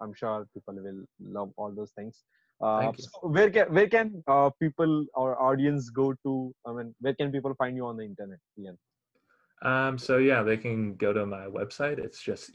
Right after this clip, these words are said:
Speaker 2: ian vanagas, uh, dot com, or they can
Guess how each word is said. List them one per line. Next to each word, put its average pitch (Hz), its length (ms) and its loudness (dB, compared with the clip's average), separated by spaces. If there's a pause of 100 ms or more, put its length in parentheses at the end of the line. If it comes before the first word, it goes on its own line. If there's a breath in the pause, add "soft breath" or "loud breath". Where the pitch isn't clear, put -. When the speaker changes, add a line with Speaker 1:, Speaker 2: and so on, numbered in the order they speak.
Speaker 2:
ian 98 260 -4
vanagas, 120 580 -4 (500 loud breath)
uh, 101 160 -4
dot 98 260 -8
com, 170 380 -2 (680)
or 120 260 2
they 110 160 0
can 98 420 -10